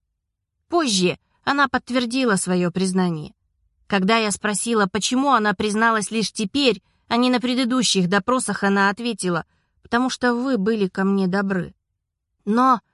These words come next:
вот что еще в тот момент происходило в комнате. Пока я налаживала контакт с няней, позволяя ей дать выход своим эмоциям и не демонстрируя никакого осуждения,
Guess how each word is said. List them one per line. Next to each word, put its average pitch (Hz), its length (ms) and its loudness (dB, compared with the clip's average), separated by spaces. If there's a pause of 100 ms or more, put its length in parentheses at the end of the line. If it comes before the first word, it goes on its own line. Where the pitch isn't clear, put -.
(240)
вот 247 260 0
что - 220 0
еще 247 600 0
в - 80 -4
тот 180 220 -2
момент 185 480 2
происходило 196 760 0
в - 60 -12
комнате. 170 640 -4 (460)
Пока 190 280 0
я 220 200 0
налаживала 190 720 2
контакт 180 500 -2
с - 100 -8
няней, 208 480 -2 (300)
позволяя 247 580 0
ей 247 280 -2
дать 233 280 0
выход 226 380 -2
своим 226 440 0
эмоциям 196 760 -2 (240)
и 240 100 0
не 262 140 0
демонстрируя 254 880 2
никакого 196 600 0
осуждения, 208 800 -4